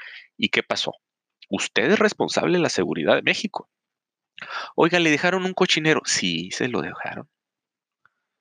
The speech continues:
¿Era un cochinero lo que le dejó Peña Nieto? Pues a lo mejor sí. Pero el responsable es usted. ¿Y qué hizo? Echó al ejército para los cuarteles, les prohibió, este, eh, arrestar a criminales.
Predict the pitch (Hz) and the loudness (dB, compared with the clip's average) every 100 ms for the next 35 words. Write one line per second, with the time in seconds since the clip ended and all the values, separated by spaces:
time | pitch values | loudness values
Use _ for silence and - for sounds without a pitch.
0 | _ _ - 190 202 196 - 151 165 170 | _ _ 0 0 4 2 2 2 4 4
1 | - 123 - - 143 139 139 - 233 220 | 4 0 0 0 0 2 -2 2 4 4
2 | 202 190 202 - 220 - _ _ _ _ | 4 4 4 4 -4 -8 _ _ _ _
3 | _ _ _ _ _ _ _ _ _ _ | _ _ _ _ _ _ _ _ _ _
4 | 90 90 - - - - - 170 160 - | -2 0 -2 -4 -6 -6 0 0 0 -4
5 | - 151 180 - _ - - - 175 117 | 0 0 0 -8 _ -10 -6 2 4 4
6 | - - - - - - - 90 - 107 | 2 -2 -12 -20 -16 -16 -6 -2 0 0
7 | 95 - - 78 - 65 - - - - | 0 -2 -2 -4 -4 -4 -6 -6 -4 -4
8 | - 165 175 175 - - _ _ _ - | 0 2 2 -2 -8 -12 _ _ _ -2
9 | 98 107 - 85 78 80 82 85 87 90 | 2 2 2 0 0 -2 0 4 6 6
10 | 113 - - - - - - - - _ | 2 -6 -8 -8 -8 -10 -14 -16 -18 _
11 | - - - - _ - - - - - | -20 -20 -20 -20 _ -20 -18 -16 -10 -4
12 | - - - 90 87 90 - - - - | -2 -2 -2 -2 -2 -4 -6 -8 -8 -2
13 | 117 160 160 151 - | 0 2 0 -2 -8